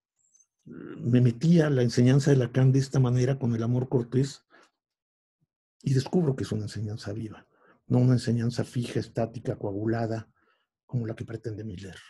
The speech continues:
Bueno, me parece que estamos a tiempo. Quiero que haya tiempo para preguntas y respuestas, comentarios.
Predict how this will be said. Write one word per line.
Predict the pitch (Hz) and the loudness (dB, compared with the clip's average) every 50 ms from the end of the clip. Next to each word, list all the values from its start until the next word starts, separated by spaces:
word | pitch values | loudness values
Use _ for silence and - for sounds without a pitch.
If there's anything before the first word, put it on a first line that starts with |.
| _ _ _ _ _ _ _ _ _ _ _ _ _ _ _ _ _ _ _ _ _ _ _ _ _ _ _ _ _ _ _ _ _ _ _ _ _ _ _ _ - - - - - - - - - - - _ _ _ _ _ _ _ _ _ _ _ _ _ _ _ _ _ _ _ _ _ _ _ _ | _ _ _ _ _ _ _ _ _ _ _ _ _ _ _ _ _ _ _ _ _ _ _ _ _ _ _ _ _ _ _ _ _ _ _ _ _ _ _ _ -20 -20 -20 -20 -20 -20 -20 -20 -20 -20 -20 _ _ _ _ _ _ _ _ _ _ _ _ _ _ _ _ _ _ _ _ _ _ _ _
Bueno, | - - 165 175 156 135 131 135 156 - - - - - - - - - - - - - - - - - - - - - - | -4 2 4 6 8 8 8 6 4 2 -2 -10 -18 -20 -20 -20 -20 -20 -20 -20 -18 -16 -16 -16 -16 -18 -20 -20 -20 -14 -4
me | 127 120 123 | -2 -2 -2
parece | 123 127 127 131 131 - 131 - | 0 0 0 0 0 -2 -4 -4
que | - 110 101 | -4 -6 -6
estamos | 101 98 - - - 143 - - 120 | -6 -8 -6 -2 -2 -2 0 0 -2
a | 113 | -2
tiempo. | - 127 131 131 131 135 156 180 185 - - _ _ _ _ _ _ _ _ _ _ _ _ - | 2 4 4 4 4 2 0 -2 -2 -6 -12 _ _ _ _ _ _ _ _ _ _ _ _ -4
Quiero | - 127 123 127 120 | -2 0 0 0 -2
que | - - 117 117 117 | -2 -2 0 0 0
haya | 113 117 117 120 117 110 113 104 95 - _ _ _ _ _ _ _ _ _ 135 131 - _ _ _ | 0 -2 -2 -4 -4 -4 -6 -10 -12 -16 _ _ _ _ _ _ _ _ _ -20 -20 -20 _ _ _
tiempo | - 127 120 120 127 117 | -2 -2 0 0 -2 -4
para | - - 117 - | -4 -4 -4 -2
preguntas | - 113 113 117 127 127 120 - 131 123 - | -2 -2 0 0 0 0 0 0 -2 -2 -2
y | 123 | -4
respuestas, | 117 127 113 - - 117 117 117 - 120 117 - | -4 -4 -6 -6 -4 -4 -4 -4 -4 -6 -8 -6
comentarios. | 123 110 110 110 113 - 120 120 113 113 123 127 127 - - - | -6 -6 -6 -6 -6 -6 -6 -6 -4 -4 -4 -6 -6 -8 -14 -20